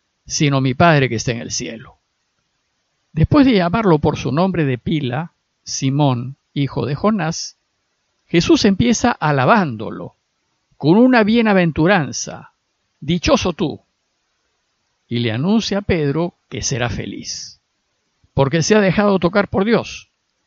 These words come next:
y ha hablado lo que el Padre ha querido que hable, y se ha dado cuenta y ha confesado que Él es el Mesías. Además, esto que ha confesado no viene de abajo,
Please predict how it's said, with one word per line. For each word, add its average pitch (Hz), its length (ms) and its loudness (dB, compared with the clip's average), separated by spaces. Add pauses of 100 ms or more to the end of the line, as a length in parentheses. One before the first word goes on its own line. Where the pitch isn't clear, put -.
(140)
y 156 140 0
ha 190 80 6
hablado 220 420 4
lo 170 140 6
que 147 80 -2
el 147 80 -2
Padre 202 320 2
ha 185 60 0
querido 202 380 4
que 196 140 2
hable, 120 420 -2 (520)
y 139 140 -2
se 170 140 2
ha 175 60 6
dado 170 180 6
cuenta 226 440 2
y - 20 0
ha 170 60 0
confesado 269 720 0 (120)
que 156 200 0
Él 156 80 2
es 147 160 0
el 117 100 -4
Mesías. - 720 -12 (1400)
Además, 131 720 -2 (880)
esto 170 320 2
que 170 80 0
ha 160 60 -2
confesado 170 640 4
no 151 120 4
viene 160 240 4
de 147 80 4
abajo, 240 460 0